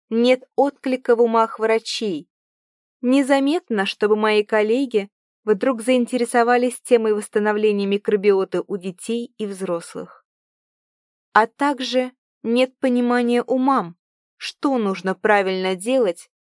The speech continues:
чтобы её восстановить. И я подумала, сколько можно молчать? Если я могу что-то сделать для своих потенциальных пациентов,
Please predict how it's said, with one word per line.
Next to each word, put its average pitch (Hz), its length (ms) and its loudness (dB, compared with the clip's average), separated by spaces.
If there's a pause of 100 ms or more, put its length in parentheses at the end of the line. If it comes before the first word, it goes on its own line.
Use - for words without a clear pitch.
чтобы 208 460 0
её 196 300 2
восстановить. 185 800 -6 (720)
И 240 80 -2
я 233 300 -2
подумала, 226 800 -2 (300)
сколько - 540 -4
можно 226 360 0
молчать? 233 640 -6 (400)
Если 285 720 -2
я 208 280 -2 (360)
могу 226 380 2
что-то 240 420 0
сделать 220 480 2
для 202 160 2
своих 208 400 0
потенциальных 202 840 0
пациентов, 247 800 -2